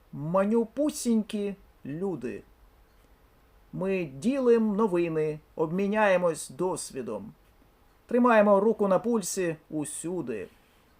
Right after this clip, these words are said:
Ми знаємо, вміємо, можемо, хочемо. Знаходим, втрачаєм. Забагаєм, прощаємо. Між нами слова, відстань, вайбери, очі.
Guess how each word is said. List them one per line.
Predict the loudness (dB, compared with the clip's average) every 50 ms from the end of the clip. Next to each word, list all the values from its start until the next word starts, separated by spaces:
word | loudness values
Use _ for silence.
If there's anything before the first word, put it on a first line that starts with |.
| _ _ _ _ _ _
Ми | -10 -10 -8
знаємо, | -4 -2 2 2 4 4 4 2 2 0
вміємо, | 0 0 0 2 0 0 0 0 -2
можемо, | 0 2 2 2 0 0 -4 -8 -10
хочемо. | -10 -4 0 0 0 0 -2 -8 -12 -12 -14 -16 -18 _ _ _ _ _ _ _ _ _ _ _ _ _ _ _ _ _ _ _ _ -16
Знаходим, | -6 -4 -4 -2 4 4 6 6 6 4 2 0 -4 -10 _ _
втрачаєм. | _ -6 -6 -4 -2 -2 0 0 0 0 -2 -6 -10 _ _ _ _ _ _ _ _ _ _ _ _ _ _ _ _ _ _ _ _ _ _ _ _ _ -14
Забагаєм, | -2 2 2 2 4 2 0 0 0 0 0 0 -2 -2 -4 -6 -10 -16 _ _ _ _ _
прощаємо. | -10 -10 -8 -8 -10 -12 -16 -12 -10 -8 -8 -6 -8 -8 -10 -12 -16 -20 _ _ _ _ _ _ _ _ _ _ _ _ _ _ _ _ _ _ -8
Між | -6 -6 -2 2
нами | 4 4 4 4 2 0
слова, | -2 -2 0 0 2 4 4 4 4 2 0 -8 _ _ -10
відстань, | -6 -4 -4 -4 -6 -8 -6 -6 -4 -4 -6 -8 -12
вайбери, | -6 0 2 2 4 2 2 2 2 2 2 0 -2
очі. | -2 -2 -2 -2 -4 -6 -6 -6 -6